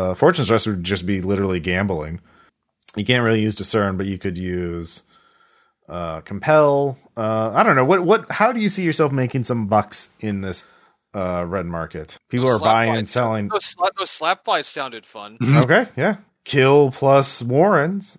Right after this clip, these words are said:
Speaker 1: Um,
Speaker 2: I have both.
Speaker 1: all right, two standard or one risky?
Speaker 2: I'll go two standard.
Speaker 1: Two standard, okay.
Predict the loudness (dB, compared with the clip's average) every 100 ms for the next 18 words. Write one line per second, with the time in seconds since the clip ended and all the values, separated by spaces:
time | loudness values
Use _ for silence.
0 | -8 -4 -2 -4 -4 -6 -4 0 0 0
1 | -2 -2 -4 -4 2 4 4 0 0 0
2 | 0 0 0 2 2 0 0 -2 0 -2
3 | -2 -8 -12 -14 _ _ -2 0 0 -4
4 | -8 -8 -8 -8 -14 _ _ _ -6 -4
5 | 0 -2 -2 -2 0 0 0